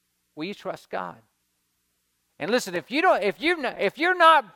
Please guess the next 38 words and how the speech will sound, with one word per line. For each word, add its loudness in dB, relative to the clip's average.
if -4
you've 0
never 4
been 2
through -4
brokenness, 2
you're 0
gonna 4
go 6
through 4
it. -2
It's 0
a 4
life-changing 4
event 2
when -8
you -6
go 4
through -2
a 4
brokenness, -2
go 0
through -2
a -2
broken -4
time. -6
I 0
remember, 0
um, 2
again, -2
I, 0
I'm, -8
I've -6
just -14
reminisced -2
this -10
week -4
in -10